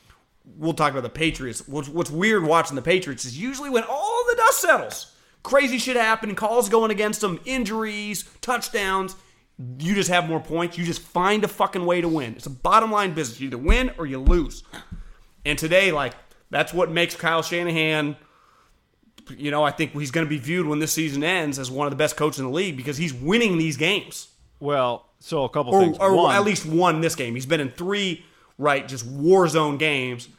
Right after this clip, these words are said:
Speaker 2: But to me, you win one, you're in 'em, you win. Like, I, I'm watching, I don't feel any different about the Niners now than I did with fifty seconds left in that game when they were trailing in terms of what I think they can do. But it does matter in terms of, you watch the game going and you don't wanna go back there. Like, the one seed is gonna matter. Home field's gonna matter.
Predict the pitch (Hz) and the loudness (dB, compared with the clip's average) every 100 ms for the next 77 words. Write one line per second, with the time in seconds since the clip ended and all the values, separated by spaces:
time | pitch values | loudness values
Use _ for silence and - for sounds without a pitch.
0 | _ 196 - 220 226 196 208 170 175 160 | _ -14 -6 -2 0 0 0 2 2 2
1 | 143 156 151 175 - 147 147 143 143 135 | 4 2 2 -4 0 2 2 2 0 -2
2 | 143 143 139 170 190 190 208 190 180 165 | -4 -4 0 2 2 2 4 2 2 2
3 | 190 220 - 190 175 156 151 151 131 - | 2 2 -2 -2 0 2 2 0 -2 -8
4 | _ _ _ _ _ _ _ _ 131 110 | _ _ _ _ _ _ _ _ -20 -20
5 | - - _ _ 117 180 170 151 139 139 | -20 -20 _ _ -4 -2 0 2 2 2
6 | 135 135 131 120 - 120 127 135 135 120 | 0 0 0 -4 -8 -4 2 2 2 0
7 | 120 110 120 110 135 - 110 123 117 107 | -2 -2 -6 -8 -10 -10 -6 -6 -6 -8
8 | 117 113 110 104 113 113 104 107 101 - | -8 -8 -10 -10 -8 -8 -8 -10 -12 -8
9 | 120 135 123 101 120 110 95 107 107 113 | -6 -4 -6 -8 -8 -8 -6 -4 -4 -4
10 | 107 98 95 95 156 143 131 110 170 127 | -10 -10 -10 -6 -4 -2 -2 0 0 0
11 | 131 151 143 117 127 120 117 127 147 170 | 0 0 0 -4 -8 -8 -10 -8 2 2
12 | 185 165 160 165 131 117 110 101 147 147 | 2 -2 -4 -2 -2 -2 -6 -2 -2 2
13 | 143 117 98 - 139 160 - 87 73 85 | 0 0 -6 -2 -2 -2 -6 -18 -16 -14
14 | 104 110 113 156 208 - 147 120 98 117 | -10 -8 -4 -2 -2 -6 -6 -6 -6 -8
15 | 104 123 156 127 110 151 151 156 120 113 | -4 -2 -2 -4 -6 -8 -8 -10 -8 -10
16 | 107 131 139 110 | -6 -4 -4 -6